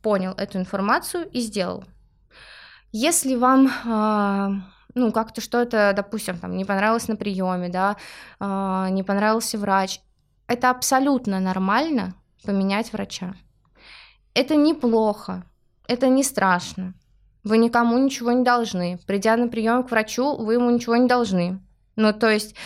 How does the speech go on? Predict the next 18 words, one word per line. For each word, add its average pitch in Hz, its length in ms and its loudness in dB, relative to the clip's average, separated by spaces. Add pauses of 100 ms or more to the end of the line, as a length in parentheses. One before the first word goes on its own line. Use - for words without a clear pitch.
(320)
да, 262 380 4
послушали, 294 1080 0 (120)
поговорили, 214 800 2 (200)
не 240 180 6
понравился 220 580 2
врач, 180 360 -8 (380)
не 233 300 4
понравилось 226 420 4
отношение, 196 640 -2
либо 208 300 -6
там 202 280 0
как-то 202 440 -2 (500)
не 220 120 4
так 240 220 2
строил 214 300 -2
фразы. 190 480 -2 (400)
Ничего 233 540 2
страшного, 208 840 -2